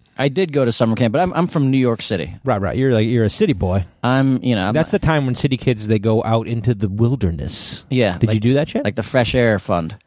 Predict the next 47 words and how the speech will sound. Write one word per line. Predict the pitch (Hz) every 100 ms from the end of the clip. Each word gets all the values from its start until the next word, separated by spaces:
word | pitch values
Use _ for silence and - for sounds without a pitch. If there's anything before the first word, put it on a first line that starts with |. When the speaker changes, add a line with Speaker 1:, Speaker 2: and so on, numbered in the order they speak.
| _
Speaker 2:
Right. | 110 92 - -
Speaker 1:
Um, | 113 113 110 117 117 -
I | 123
did. | 139 120 170
My, | 131 127 127
my | 117 123
friend, | - 147 143 127
uh, | 117 107 - _ _ -
Takashi | - 131 131 135
Norris | 127 127 107 -
and | 92
I. | 85 87 -
Speaker 2:
Okay. | 127 135 120 139 - _
Speaker 1:
Um, | - 98 92 92 95 95 -
we, | 110 120 117 113 - _ _ -
uh, | 113
we | - 117
were |
ten | - 151
years | 151 123
old. | 113 120 117 - -
Speaker 2:
Yeah. | 110 92 _ _ -
Speaker 1:
And | 107
we |
decided | 107 104 123 117
we | 107
were | 107
gonna | 110
go | 101 107 107
to | - -
Camp | - 131 110
Sloan. | - 127 120 104 - - - _ _
It | 135
Speaker 2:
Okay, | 131 120
Speaker 1:
was |
a, | 123
Speaker 2:
what's | 131 -
that? | 135 -
Speaker 1:
it's | 104
a | 107
Y | 107 120
M | 117
C | - 113
A | 107
camp | 107 92
in | 90
Pennsylvania. | 87 107 104 87 95 95 -